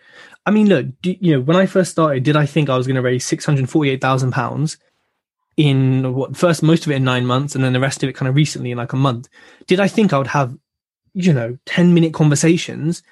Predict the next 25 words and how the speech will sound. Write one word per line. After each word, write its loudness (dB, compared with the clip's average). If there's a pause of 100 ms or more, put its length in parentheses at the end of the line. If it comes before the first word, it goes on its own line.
(380)
and 2
then 2
tens 2
of -4
thousands -2
of -8
pounds 0
would -2
basically -2
appear 0
in 0
my 0
account? -2
Obviously, -2
there's -4
D -4
D -2
and -4
there's -8
contracts, -4
blah, -2
blah, 2
blah, -4
et -8
cetera. -6